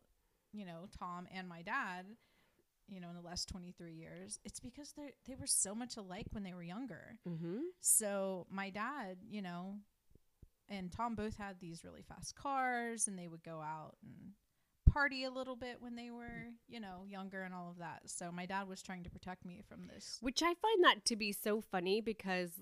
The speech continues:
Speaker 2: like, a couple years ago, there was, like, a photo album pulled out
Speaker 1: Right.
Speaker 2: of your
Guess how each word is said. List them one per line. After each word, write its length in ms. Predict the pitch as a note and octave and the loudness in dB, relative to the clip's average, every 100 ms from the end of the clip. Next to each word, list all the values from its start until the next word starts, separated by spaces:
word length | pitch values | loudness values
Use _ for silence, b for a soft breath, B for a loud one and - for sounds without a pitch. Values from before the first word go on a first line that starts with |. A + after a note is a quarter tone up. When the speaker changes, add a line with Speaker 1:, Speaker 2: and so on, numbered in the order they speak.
| - | -10
Speaker 2:
like, 320 | F#3 F3 E3 - | -2 -2 -2 -10
a 20 | |
couple 260 | F3+ A3 B3+ | -6 -2 0
years 280 | F3 F3+ G3+ | 0 -2 -2
ago, 360 | A3+ C4 C#4 A#3 | 4 4 4 2
there 180 | G3 F3+ | 0 0
was, 180 | F#3 E3+ - - | -2 -2 -6 -6
like, 220 | F3+ - | -6 -4
a 60 | F3 | -4
photo 300 | - F3+ G3+ | 0 2 6
album 320 | G#3+ A#3+ B3 | 6 8 12
pulled 240 | C#4 C4+ | 12 12
out 340 | C4+ C4+ C#4 - G#3+ | 2 4 4 2 0
Speaker 1:
Right. 360 | G3+ G3 G3 A3 G#3 | 2 2 0 -6 0
Speaker 2:
of 140 | G3+ G#3 | 2 2
your 640 | G3+ G3 G3 G3 G3 | 4 6 6 6 2